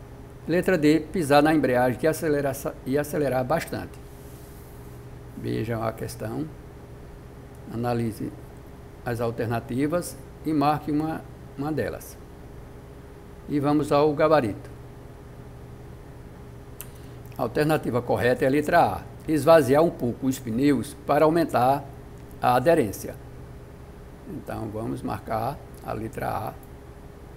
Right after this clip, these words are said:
que é a alternativa correta.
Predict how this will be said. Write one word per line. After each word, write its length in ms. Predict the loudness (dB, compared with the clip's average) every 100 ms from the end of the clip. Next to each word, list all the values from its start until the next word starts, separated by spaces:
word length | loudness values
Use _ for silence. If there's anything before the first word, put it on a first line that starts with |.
| -16 -16 -16 -16 -16 -16 -16 -18 -18 -16 -18 -18 -18 -18 -16 -16 -16 -16 -16 -16 -16 -16 -16 -18 -18 -18 -16 -16 -16 -16 -16 -6
que 80 | -2
é 40 |
a 20 |
alternativa 540 | 0 0 -2 -2 -2 0
correta. 500 | 0 0 -2 -8